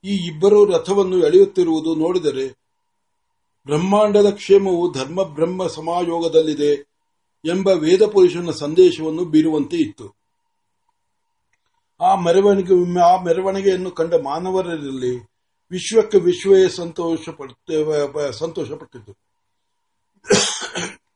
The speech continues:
ವಸಿಷ್ಠರು ಸಮಾಧಿಯಲ್ಲಿದ್ದ ವಿಶ್ವಾಮಿತ್ರರನ್ನು ಎಚ್ಚರಿಸಿ, "ಅತ್ತ ನೋಡಿ" ಎಂದರು.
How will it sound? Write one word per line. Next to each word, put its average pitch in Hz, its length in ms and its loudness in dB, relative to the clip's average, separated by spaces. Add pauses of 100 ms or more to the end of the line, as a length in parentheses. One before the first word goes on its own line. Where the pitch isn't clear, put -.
(1400)
ವಸಿಷ್ಠರು 202 520 2
ಸಮಾಧಿಯಲ್ಲಿದ್ದ 180 720 2
ವಿಶ್ವಾಮಿತ್ರರನ್ನು 160 1120 -6 (280)
ಎಚ್ಚರಿಸಿ, 143 680 -4 (260)
"ಅತ್ತ 151 200 -10
ನೋಡಿ" 156 500 0 (340)
ಎಂದರು. 123 420 -8